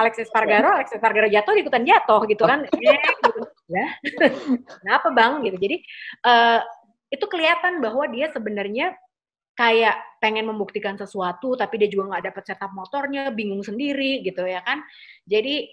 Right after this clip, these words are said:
Speaker 1: eh, itu sih, kayak Adek bilang tadi, benar, kita tuh seorang rider pasti perlu faktor X gitu, bukan hanya motor yang kencang, bukan cuman, eh, apa, nyalinya gitu di, di track, tapi ya harus tenang,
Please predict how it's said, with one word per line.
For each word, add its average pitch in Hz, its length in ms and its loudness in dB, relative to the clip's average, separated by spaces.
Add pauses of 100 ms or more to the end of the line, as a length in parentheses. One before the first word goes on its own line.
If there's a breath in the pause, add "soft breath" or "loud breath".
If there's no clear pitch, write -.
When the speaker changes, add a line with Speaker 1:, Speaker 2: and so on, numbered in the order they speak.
Speaker 1:
eh, 226 400 0 (160)
itu 285 240 -6
sih, 190 240 -10 (240)
kayak 196 400 -4
Adek 185 240 -6
bilang 196 320 -8
tadi, 196 160 -6
benar, 226 480 -6
kita - 160 -12
tuh 320 240 -10 (560)
seorang 214 320 -4
rider 247 160 -2
pasti 269 320 -10 (160)
perlu 262 400 -4
faktor 220 580 -6
X - 540 -8
gitu, 165 400 -16
bukan 175 320 -12
hanya 185 160 -12
motor 185 240 -12
yang 180 160 -10
kencang, 208 480 -8
bukan 185 320 -10
cuman, 185 320 -10 (640 soft breath)
eh, 185 240 -2
apa, 220 320 -4
nyalinya 214 800 -2
gitu 196 320 -4
di, 180 400 -4
di 180 160 -8
track, 247 240 -8
tapi 226 420 -8
ya 127 140 -10 (720)
harus 185 320 -12
tenang, 302 580 -4